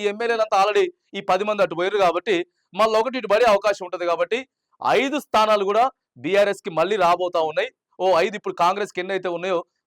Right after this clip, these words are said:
అన్ని తగ్గబోతా ఉన్నాయి అనేది సర్వే సంస్థ చెప్తా ఉంటే, ఇక భద్రాచలం, భద్రాచలం, గద్వేల్ ఇవి కొంచెం కాంగ్రెస్కే పెచ్చింగ్ ఉన్నట్టు కూడా సర్వే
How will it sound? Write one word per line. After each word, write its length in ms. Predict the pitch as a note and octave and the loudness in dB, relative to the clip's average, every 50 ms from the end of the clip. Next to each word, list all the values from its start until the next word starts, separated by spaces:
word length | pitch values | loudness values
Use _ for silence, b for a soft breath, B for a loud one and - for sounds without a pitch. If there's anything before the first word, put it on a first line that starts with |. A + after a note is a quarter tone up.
| - B2+ | -8 -8
అన్ని 140 | D#3 F3+ - - | -6 -6 -4 -4
తగ్గబోతా 460 | D3 D3 D#3 F3 E3+ F3 F3 F3 E3 D#3 D3+ | -2 -2 0 0 0 0 0 0 0 -2 -2
ఉన్నాయి 180 | D3+ D3+ C#3+ C#3+ | -2 -6 -8 -8
అనేది 220 | C#3+ D3+ D#3+ F#3 A3+ B3 _ _ _ _ _ _ _ _ _ _ _ _ _ _ _ _ _ _ - | -8 -4 -4 -4 -4 -4 _ _ _ _ _ _ _ _ _ _ _ _ _ _ _ _ _ _ -4
సర్వే 240 | - D3 D#3 F3 F#3 F3 | -4 -2 -2 -2 -2 -2
సంస్థ 180 | F3+ E3+ D#3+ - E3+ D#3 | -2 -2 -2 -2 -2 -2
చెప్తా 200 | D#3+ D#3 - F3 D#3 | -4 -2 0 0 0
ఉంటే, 120 | E3 C#4 C#4 | 0 0 0
ఇక 80 | C4 B3 E3+ | 0 2 4
భద్రాచలం, 520 | G3 G#3+ G#3 B3+ C4+ C4 C4+ B3 A#3+ B3 B3+ - _ _ b b b b b b b C#3 E3 | 2 2 4 4 4 4 4 4 2 2 0 -4 _ _ b b b b b b b 2 2
భద్రాచలం, 580 | G3 G#3 F#3+ C4 C#4 C4 C4 B3+ B3 B3+ C4+ D4 B3 E3 F#3 | 2 4 4 4 2 4 4 4 4 4 4 2 2 2 2
గద్వేల్ 440 | G3+ A3+ F#3+ F#3+ A#3 B3 B3 B3+ - _ _ _ _ _ _ _ _ _ _ _ _ _ _ _ _ _ _ _ _ _ _ _ _ _ _ _ G3 | 2 2 2 4 4 6 6 4 2 _ _ _ _ _ _ _ _ _ _ _ _ _ _ _ _ _ _ _ _ _ _ _ _ _ _ _ -8
ఇవి 100 | A3 A#3+ B3 B3+ | -6 -4 0 0
కొంచెం 200 | B3+ A3+ C4 B3 - - | 0 0 0 0 2 4
కాంగ్రెస్కే 460 | A3 B3+ C#4+ C#4 C#4 C4+ - - D4 D4 - | 4 4 6 4 2 2 2 2 0 2 2
పెచ్చింగ్ 280 | A#3+ A#3 A#3 - B3+ B3 | 2 0 0 -2 -6 -4
ఉన్నట్టు 200 | A#3+ A#3+ A3+ A3 A3+ | -2 -2 0 2 2
కూడా 100 | C#4 C#4+ - | 2 2 2
సర్వే 200 | A#3 G#3+ G#3+ A3+ | 2 2 2 0